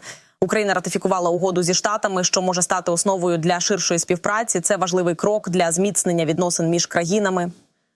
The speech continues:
Заморожені активи Росії можуть бути використані для підтримки України та компенсації постраждалим від дій російської армії.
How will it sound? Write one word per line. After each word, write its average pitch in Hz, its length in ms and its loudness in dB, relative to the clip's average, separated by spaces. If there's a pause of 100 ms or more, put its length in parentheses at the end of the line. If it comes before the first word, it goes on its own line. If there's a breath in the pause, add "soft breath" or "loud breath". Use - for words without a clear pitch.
(120)
Заморожені 233 520 2
активи 214 360 0
Росії 208 460 0
можуть 185 280 -2
бути 180 240 0
використані 180 540 -2
для 165 140 2
підтримки 170 420 -2
України 180 540 0
та 170 120 -2
компенсації 175 840 0
постраждалим 170 760 0
від 165 220 0
дій 180 260 2
російської 165 540 0
армії. 170 440 -2